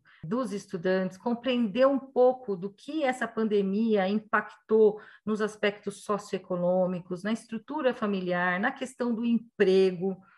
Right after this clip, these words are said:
da geração de renda, porque tudo isso são fatores pra essa evasão escolar e pra, pra o desânimo dos alunos. Um desânimo profundo de você não ter tido acesso, por exemplo, às tecnologias pra acessar os meios pra,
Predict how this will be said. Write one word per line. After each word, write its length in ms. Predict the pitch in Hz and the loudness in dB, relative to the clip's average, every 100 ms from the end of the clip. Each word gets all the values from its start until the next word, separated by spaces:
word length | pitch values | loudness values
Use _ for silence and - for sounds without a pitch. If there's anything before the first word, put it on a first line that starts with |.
| _ | _
da 140 | 196 208 | 2 2
geração 420 | 196 196 185 190 | 2 -2 -4 -6
de 100 | 170 | -2
renda, 320 | 190 196 185 - - _ | -2 0 -2 -6 -20 _
porque 240 | 220 269 | -8 -8
tudo 440 | 262 - 370 294 240 | -6 0 2 2 -2
isso 560 | 262 277 269 214 202 - | -2 -4 -4 -4 -6 -10
são 260 | - 262 277 | 0 0 2
fatores 720 | 277 277 - 262 262 208 - _ _ | -4 -4 4 6 6 4 -10 _ _
pra 260 | - 277 359 | -2 0 2
essa 240 | 233 - | 0 0
evasão 400 | 202 180 175 185 | 0 2 0 0
escolar 500 | 175 - 175 196 240 | -4 -4 0 2 2
e 60 | 240 | 0
pra, 260 | 247 277 262 | -2 -2 -2
pra 320 | - - 294 | -8 -4 -4
o 40 | |
desânimo 760 | 254 311 226 285 311 247 196 165 | -2 -2 2 2 2 0 0 -2
dos 220 | 165 165 | -4 -4
alunos. 460 | 160 160 160 160 151 - | -4 -4 -6 -8 -12 -4
Um 100 | 220 | -2
desânimo 420 | 214 233 247 254 | 0 0 0 -2
profundo 600 | 254 302 - 320 311 226 | -4 -10 -8 -6 -2 -2
de 80 | 190 | -2
você 240 | 190 196 | -4 -4
não 140 | 208 208 | -4 -2
ter 160 | 208 | -4
tido 300 | 214 - 208 | -4 -6 -2
acesso, 580 | 220 214 - 240 240 - | -2 -2 -6 -4 -4 -8
por 140 | - 202 | -4 -2
exemplo, 380 | 190 190 190 | 0 -2 -4
às 80 | 180 | -6
tecnologias 760 | - 180 190 185 180 185 220 208 | -6 -6 -4 -2 -2 0 -2 -2
pra 180 | - 311 | -4 -4
acessar 560 | - 226 - 202 190 - - _ | -4 -8 2 2 0 -10 -20 _
os 160 | 214 175 | -6 -2
meios 500 | 208 240 269 240 - _ | 0 2 2 0 -6 _
pra, 440 | 214 208 196 - | 2 4 4 0